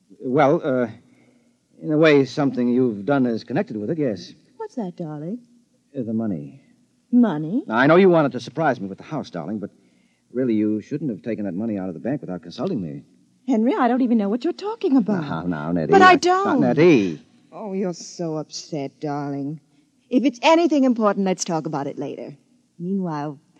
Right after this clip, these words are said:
Speaker 2: why don't you just put your head on my shoulder and rest?
Speaker 1: Mm-hmm. Well, I must admit that sounds enticing.
Speaker 2: Mm. Here, let me make you comfortable.
Speaker 1: Mm.
Speaker 2: There.
Speaker 1: Oh.
Speaker 2: Now, you just close your eyes.
Speaker 1: Mm.
Speaker 2: Mm. That's it.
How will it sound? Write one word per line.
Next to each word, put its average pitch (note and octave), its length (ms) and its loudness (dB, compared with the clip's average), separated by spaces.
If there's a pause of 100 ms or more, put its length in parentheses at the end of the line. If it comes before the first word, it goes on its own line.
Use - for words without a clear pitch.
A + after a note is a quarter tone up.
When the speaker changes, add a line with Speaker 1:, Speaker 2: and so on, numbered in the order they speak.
(180)
Speaker 2:
why D#3+ 140 -6
don't E3 120 -6
you D#3+ 60 -2
just C#3+ 220 -8
put D3 180 -6
your D3+ 80 -4
head D#3 180 -4
on D#3 120 -2
my D3 160 -4
shoulder D3+ 440 -6
and C3+ 140 -4
rest? C#3+ 480 -10 (840)
Speaker 1:
Mm-hmm. G2 640 -2
Well, F#2 340 -8
I F2+ 240 -8
must F2 320 -12
admit F2 300 -8
that F2+ 160 -10
sounds F2 400 -6
enticing. G2+ 540 -10
Speaker 2:
Mm. D#3 300 -10 (120)
Here, E3+ 460 4 (440)
let A#3+ 140 10
me A#3+ 100 10
make G#3+ 180 6
you G#3+ 80 4
comfortable. D#3 720 0
Speaker 1:
Mm. G2+ 880 0
Speaker 2:
There. D3 460 -4 (200)
Speaker 1:
Oh. D#2 260 -4 (400)
Speaker 2:
Now, F3+ 60 2
you B3 120 6
just C#4 240 4
close D#4+ 340 8
your D4 140 8
eyes. G#3 640 6 (300)
Speaker 1:
Mm. G3+ 300 2 (160)
Speaker 2:
Mm. E4+ 200 -12
That's F#3 280 0
it. D#3 260 -2